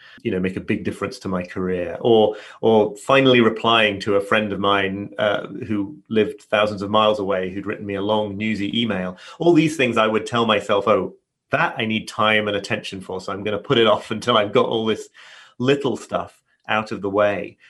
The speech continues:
Um, and then I'd just spend my whole day, uh, and day after day dealing with the little stuff. So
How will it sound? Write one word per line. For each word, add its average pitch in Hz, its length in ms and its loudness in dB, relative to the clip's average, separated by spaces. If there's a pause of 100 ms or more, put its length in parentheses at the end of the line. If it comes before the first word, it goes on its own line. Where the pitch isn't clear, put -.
(140)
Um, 104 320 -4
and 110 140 -4
then 127 100 0
I'd 107 160 -2
just - 240 -10
spend 104 360 -4
my 98 340 -6 (100)
whole 101 500 -2 (420)
day, 101 480 -4 (120)
uh, 95 280 -8
and 95 320 -8
day 110 180 4
after 120 300 0
day 90 460 -8
dealing 98 380 -4
with 95 320 -6 (120)
the 101 100 -8
little 131 260 -4
stuff. - 480 -14
So 113 380 0